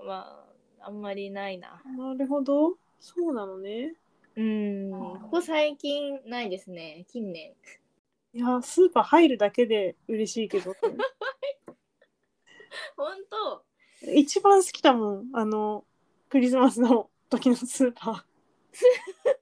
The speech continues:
Speaker 1: 本当に？
Speaker 2: いや、本当に好き。あの、
Speaker 1: お、おせちとかさ、なんか新年とかならわかる。
Speaker 2: いや、違う違う違う違う。
Speaker 1: オードブルとかがいっぱいあって。
Speaker 2: で、地元にさ、なん、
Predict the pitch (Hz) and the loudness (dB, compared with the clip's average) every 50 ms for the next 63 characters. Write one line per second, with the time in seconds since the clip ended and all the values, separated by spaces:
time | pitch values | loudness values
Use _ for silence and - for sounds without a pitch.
0 | 453 480 554 - 427 466 523 _ _ - 415 _ _ _ - 932 - - _ _ | -4 -8 -8 -8 -8 -10 -10 _ _ -20 -20 _ _ _ -20 -20 -20 -20 _ _
1 | _ _ _ _ _ _ _ _ _ _ _ _ - 277 285 359 427 _ - 539 | _ _ _ _ _ _ _ _ _ _ _ _ -10 -8 -8 -8 -10 _ -16 -16
2 | 453 453 494 554 - _ _ - 262 277 262 - 330 381 403 427 427 - 392 370 | -16 -16 -18 -20 -20 _ _ 4 6 6 8 8 6 6 6 4 4 6 6 6
3 | 359 349 - - - 311 302 302 - - _ - 254 247 247 247 240 247 247 247 | 6 4 2 -4 2 2 2 2 2 -4 _ -6 -4 -4 -2 -2 -2 -2 -2 -2
4 | 247 240 233 311 - 539 554 554 - 392 - - 226 - - - _ - 185 185 | -4 -6 -6 -6 0 0 0 0 -2 -14 -16 -16 -16 -14 -16 -18 _ -18 -20 -20
5 | - 160 - 196 220 - - 277 294 285 285 254 208 196 202 - 190 185 185 180 | -20 -20 -18 -18 -16 -12 -8 0 2 4 4 2 0 -10 -14 -14 -14 -14 -14 -14
6 | 180 180 190 202 - 254 269 269 262 262 269 262 - 254 247 233 - 233 233 226 | -14 -12 -10 -6 -2 2 2 4 6 6 6 6 6 4 2 4 2 0 0 0
7 | 202 - - 277 285 233 262 226 202 208 202 240 240 208 190 190 196 185 190 185 | -2 -2 -2 -4 -2 -2 -4 -4 -4 -6 -8 -6 -8 -8 -8 -10 -12 -10 -8 -10
8 | 180 185 - - 196 185 - _ _ _ _ - _ _ _ _ _ _ _ - | -10 _ -10 -10 -10 -10 -10 _ _ _ _ -20 _ _ _ _ _ _ _ -8
9 | 254 247 226 214 247 262 294 349 392 - - 381 370 370 370 - 359 302 269 254 | -8 -6 -4 0 4 4 4 4 4 2 2 2 2 2 2 2 0 2 2 0
10 | 247 247 | -2 -4